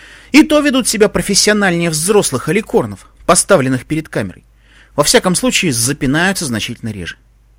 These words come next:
А все потому, что она решила устроить себе выходной.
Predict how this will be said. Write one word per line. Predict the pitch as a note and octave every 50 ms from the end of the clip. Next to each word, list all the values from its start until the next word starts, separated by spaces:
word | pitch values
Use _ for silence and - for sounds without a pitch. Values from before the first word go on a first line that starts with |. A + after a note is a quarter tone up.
| _ _ _ _ _ _ _ _ _ _ _ _ _ _ _ _ _ -
А | - - A2 A#2+
все | - - - -
потому, | - - - F#3 G3+ B3 B3+
что | - - -
она | D#3 F#3 G#3 E3+
решила | C3 - - - G3+ D#3
устроить | A#2 - - - C#3+ D#3 D3
себе | - - A2 A#2+
выходной. | A#2 G#2+ - A2+ G2+ F2+ F2 E2+